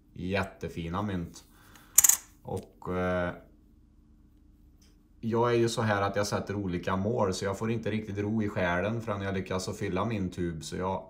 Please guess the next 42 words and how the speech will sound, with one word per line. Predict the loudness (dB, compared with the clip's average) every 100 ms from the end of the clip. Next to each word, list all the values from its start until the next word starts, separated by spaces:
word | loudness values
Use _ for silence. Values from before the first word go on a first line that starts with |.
| -14
har | -8 -4
jobbat | -2 -2 -2
ganska | -2 -2 -2 -4
hårt | 0 -2 -2
för | -4
att | -4
få | -2
ihop | -2 -4 -4
den | -4
här | -2 -2
tuben | -2 -2 0 -2
nu. | -2 -6 -16 -20 -14
Och, | -10 -10 -10 -6
eh, | -4 -6 -12 -20 -20 -20 -20 -20 -20 -20 -20 -20 -16 -4
äntligen | 0 0 0 0 0
lyckats. | -2 0 -2 -2 -10 -10 -18 -20 -20 -20 -20 -20 -20 -20 -20 -20 0
Och | 6 8 8
många | 8 6 8
av | 6 6
de |
här | 6 6
mynterna, | 6 2 2 0 4 6 4
när | 2
vi | 0
kommer | 4 6 4
till | 2
en | 0 0 -2
tiondel, | -2 0 2 2 2 2
så | 0 -2
vet | 2 2 0
ju | 0
ni | 0 2
att | 0
det | 2
är |
svårt | -2 -2 0 0 0
att |
finna | -2 2 2 4
olika | 2 0 0 0
varianter | 2 2 2 0 -2
i | -4
Sverige. | 0 0 0 -2